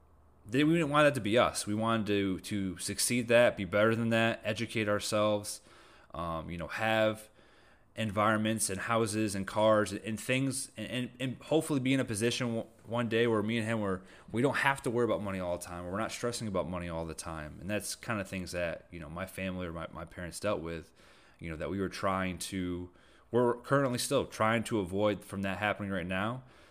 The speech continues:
Um, you know, my brother and I are, are two people besides my one cousin, um, that were one of the first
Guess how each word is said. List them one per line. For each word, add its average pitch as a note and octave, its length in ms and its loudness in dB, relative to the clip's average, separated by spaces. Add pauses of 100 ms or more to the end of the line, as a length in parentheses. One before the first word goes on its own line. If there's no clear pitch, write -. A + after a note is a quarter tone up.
(280)
Um, D#2+ 340 -10 (140)
you F2 100 -10
know, E2 160 -8 (320)
my G2 140 -2
brother G#2+ 300 4
and G2+ 100 2
I G2+ 160 4
are, F#2+ 200 2
are F2+ 160 -4
two - 220 -6
people A2 540 -4 (440)
besides G2+ 640 2
my G#2 80 0
one G2+ 240 -2
cousin, A2+ 480 -2 (920)
um, E2+ 460 -6 (600)
that F#2 140 4
were F2+ 80 2
one G#2+ 260 -2
of G2+ 60 0
the G2+ 60 -2
first - 440 0